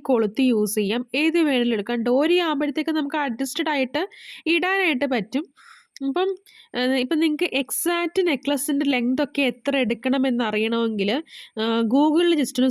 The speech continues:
സെർച്ച് ചെയ്ത് നോക്കിയാൽ മതി. അപ്പം അതിൽ എന്താണ് നെക്ലസിന് ഇത്ര ലെങ്ത്, ചോക്കറിന് ഇത്ര ലെങ്ത്, ലോങ് ടൈപ്പ് മാലയ്ക്ക് ഇത്ര ലെങ്ത്, ചെസ്റ്റ് വരെ പോർഷനുള്ള മാലയ്ക്ക് ഇത്ര ലെങ്ത് എന്നൊക്കെ കൊടുത്തിട്ടുണ്ട്. ബ്രേസ്ലെറ്റിൻ്റെ ലെങ്ത്, പിന്നെ, ഉം,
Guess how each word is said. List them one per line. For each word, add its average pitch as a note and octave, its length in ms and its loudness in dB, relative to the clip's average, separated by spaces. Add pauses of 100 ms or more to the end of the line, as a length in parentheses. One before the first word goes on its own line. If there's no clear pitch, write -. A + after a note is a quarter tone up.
സെർച്ച് A3 340 0
ചെയ്ത് C4 220 2
നോക്കിയാൽ A3+ 480 0
മതി. F#3+ 240 -2 (400)
അപ്പം C4 240 -4
അതിൽ B3+ 220 2 (320)
എന്താണ് A3+ 380 -2 (120)
നെക്ലസിന് B3+ 580 0
ഇത്ര A#3+ 180 -4 (100)
ലെങ്ത്, G#3+ 280 -2 (140)
ചോക്കറിന് A#3+ 560 0
ഇത്ര A#3 220 -2 (100)
ലെങ്ത്, G3+ 320 -4 (460)
ലോങ് A#3+ 300 2
ടൈപ്പ് C4+ 240 0 (100)
മാലയ്ക്ക് A3+ 420 0 (100)
ഇത്ര A#3+ 300 -4
ലെങ്ത്, G3+ 200 -4 (120)
ചെസ്റ്റ് A#3+ 320 -2
വരെ B3+ 220 2
പോർഷനുള്ള B3+ 500 0 (100)
മാലയ്ക്ക് A3+ 400 -2
ഇത്ര A3+ 160 -4 (140)
ലെങ്ത് F#3+ 280 -4
എന്നൊക്കെ A#3 320 -2
കൊടുത്തിട്ടുണ്ട്. A#3 480 -2 (120)
ബ്രേസ്ലെറ്റിൻ്റെ A#3+ 680 -2
ലെങ്ത്, G3+ 300 -4 (500)
പിന്നെ, A#3+ 260 0 (340)
ഉം, A3 200 -6